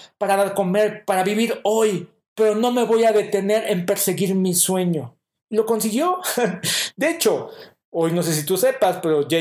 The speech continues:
K Rowling es billonaria. Es, es de las mujeres más ricas en Reino Unido. Tan, es tan exitosa que le dieron inclusive un doctorado honoris causa, ¿no?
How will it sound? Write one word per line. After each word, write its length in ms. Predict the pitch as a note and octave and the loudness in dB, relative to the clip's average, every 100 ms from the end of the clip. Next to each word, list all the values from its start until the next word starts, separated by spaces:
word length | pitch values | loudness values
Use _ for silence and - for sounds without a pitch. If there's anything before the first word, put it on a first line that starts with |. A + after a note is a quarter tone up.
| D#3+ | 0
K 100 | F#3 | 0
Rowling 520 | G3 A#3+ G#3+ F#3+ A3+ - _ _ - | 2 2 4 2 -2 -8 _ _ -2
es 480 | F3 F#3+ - - _ | -2 0 -6 -10 _
billonaria. 800 | C#3 G#3 F#3+ E3 A3 E4 C#4+ - - | -2 0 2 2 2 4 2 0 -4
Es, 300 | - E3+ - | -4 0 2
es 180 | F#3 F3 | 0 0
de 120 | G3+ | 0
las 180 | G3 F3 | 2 2
mujeres 400 | E3+ D#3+ G#3+ G#3+ | 0 0 2 2
más 320 | G#3 G#3+ F#3+ | 2 0 0
ricas 580 | G3+ A#3 F#3+ G#3 A3+ - - - - | 0 0 2 2 2 -4 -14 -20 -18
en 340 | - F#3 E3+ D#3+ | -4 -2 0 2
Reino 300 | G#3 G#3+ G3+ | 2 2 0
Unido. 560 | G3+ E4+ C#4+ F#3 C#3 - _ _ | 0 0 2 0 -2 -12 _ _
Tan, 300 | F#3 E3+ F3 | 0 0 0
es 180 | A#3 C4+ | -2 0
tan 160 | D#4 C#4 | 0 0
exitosa 520 | F#3+ G#3+ G#3+ A3+ B3 | 0 0 0 2 0
que 80 | F#3+ | 0
le 100 | F3 | 2
dieron 200 | A3 A3+ | 0 0
inclusive 380 | G3+ E3+ G#3 | -2 -2 0
un 280 | A#3 A3+ G#3+ G3 | 0 0 -4 -4
doctorado 640 | F#3 F#3 G3 G3+ G#3+ A3 | -4 0 2 4 4 2
honoris 460 | G3 G3+ A#3 A3+ | 0 0 0 -2
causa, 480 | - A#3 D4+ D4 E3+ | 0 2 2 2 -2
¿no? 260 | D3 G3 | 0 -2